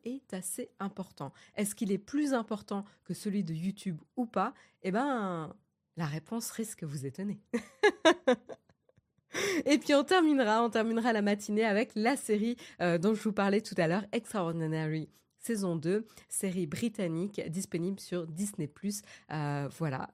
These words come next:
donc, euh, restez, restez connectés jusqu'à la fin de l'émission. J'espère que le programme,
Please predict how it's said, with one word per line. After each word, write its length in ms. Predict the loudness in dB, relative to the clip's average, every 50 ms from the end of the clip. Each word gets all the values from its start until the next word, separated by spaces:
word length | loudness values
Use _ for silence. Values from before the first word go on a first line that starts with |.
| -12
donc, 320 | -12 -12 -12 -12 -8 -6 -4
euh, 280 | -4 -2 -2 -4 -6 -6
restez, 500 | -4 -2 -2 -2 -2 -4 -2 -2 -2 -2 -4 -8
restez 320 | -8 -8 -8 -8 -10 -10
connectés 540 | -8 -6 -6 -6 -6 -6 -8 -8 -8 -8 -8
jusqu'à 340 | -8 -10 -12 -8 -8 -6 -6
la 120 | -6 -8
fin 280 | -8 -4 -4 -4 -4 -6 _ _ -6
de 80 | -4
l'émission. 500 | -2 -2 -2 -2 -4 -6 -8 -10 -14 -14 -16 _ -4
J'espère 420 | 2 2 2 4 4 0 0 2
que 80 | 4 2
le 80 | 2
programme, 460 | 2 2 -2 0 2 2 2 2 0